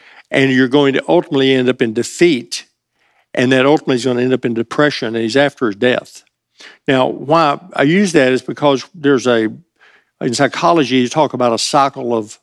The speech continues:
of, of addiction. And what happens is, if you follow this pattern, you'll realize that in any kind of addictive behavior, any kind of pattern that's contrary to God's word, there's a progression that the enemy uses.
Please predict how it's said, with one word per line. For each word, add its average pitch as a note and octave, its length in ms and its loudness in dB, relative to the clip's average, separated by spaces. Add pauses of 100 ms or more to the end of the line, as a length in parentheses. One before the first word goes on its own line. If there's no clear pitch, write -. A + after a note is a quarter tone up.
of, A#2 120 -8 (180)
of A#2+ 160 -2
addiction. A2+ 540 -2 (720)
And B2 140 -2
what C#3+ 140 2
happens F3+ 420 0
is, B2+ 240 2
if B2+ 140 0
you D3 140 4
follow G3 380 2
this C#3+ 260 -2
pattern, A#2 640 -2 (320)
you'll D3 200 4
realize C3 640 4
that - 220 -2
in C3 200 -2
any G3+ 260 0
kind F3 280 0
of B2 60 -2
addictive B2 500 0
behavior, B2 600 0
any F#3 240 -2
kind F#3+ 220 -4
of - 80 -6
pattern D#3 460 0
that's A#2 160 -12
contrary D3+ 480 0
to A#2 80 -2
God's A#2+ 240 0
word, C#3 400 0 (540)
there's F#3 260 2
a - 40 0
progression C#3 800 -2
that A#2+ 140 -2
the C#3 140 -6
enemy C#3+ 300 0
uses. C#3+ 640 -2